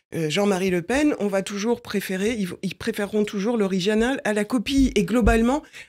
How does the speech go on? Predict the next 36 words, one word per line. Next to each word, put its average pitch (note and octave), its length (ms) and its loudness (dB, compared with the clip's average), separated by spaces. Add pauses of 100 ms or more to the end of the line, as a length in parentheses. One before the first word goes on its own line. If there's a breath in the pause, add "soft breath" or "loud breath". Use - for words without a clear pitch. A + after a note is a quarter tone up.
(140 loud breath)
Marine A3+ 260 4
Le A#3 80 6
Pen A#3 280 4
pourra G3+ 260 0
vendre, G3 500 2 (300 loud breath)
euh, E3+ 400 0
qu'on, F#3+ 240 -2
qu'on F#3+ 420 0
passe G3+ 320 0
au-delà G#3 360 2
des G3 160 2
institutions G3 500 -2
européennes, A#3 480 2
elle G3+ 100 0
pourra G#3+ 200 -2
vendre A3 180 2
n'importe G#3+ 320 -2
quoi, G3 220 0
parce - 100 -8
que - 80 -8
d'abord F3 260 0
elle F3+ 60 2
est F3+ 80 2
dans F3+ 140 0
l'opposition, F3 580 -2 (320 loud breath)
et A3 80 0
parce - 260 -2
que D4 120 -2 (200)
on A3 120 6
la G#3+ 100 2
rendra, G#3+ 340 -2
on, G#3 220 0
on G3 180 0
sera F#3+ 200 -2
plus G#3+ 180 -6
crédible, A#3+ 500 -2